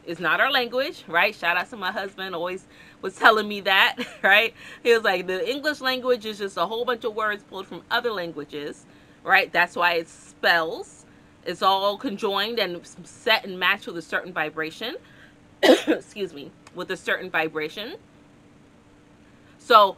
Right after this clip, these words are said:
knowing what these words mean will help you use them in the correct context. That's why words matter, <laughs> okay? That's why words matter. So,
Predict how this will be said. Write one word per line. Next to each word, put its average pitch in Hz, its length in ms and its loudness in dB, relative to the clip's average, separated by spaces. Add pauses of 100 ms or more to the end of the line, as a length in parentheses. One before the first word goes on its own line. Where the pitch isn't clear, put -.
knowing 233 500 0
what 240 160 2
these 220 220 -10
words 202 380 -2
mean 214 220 -6
will 190 60 0
help 208 340 -2
you 196 140 -10
use 196 240 -12
them 185 200 -6
in 175 180 -10
the 170 60 -10
correct - 460 -6
context. - 720 -6 (1700)
That's 147 260 -4
why 175 160 4
words 180 300 -2
matter, 220 500 2 (160)
<laughs> - 160 -12
okay? 190 540 -2 (380)
That's 180 280 4
why 185 140 2
words 180 300 -6
matter. 185 400 -2 (220)
So, 233 500 2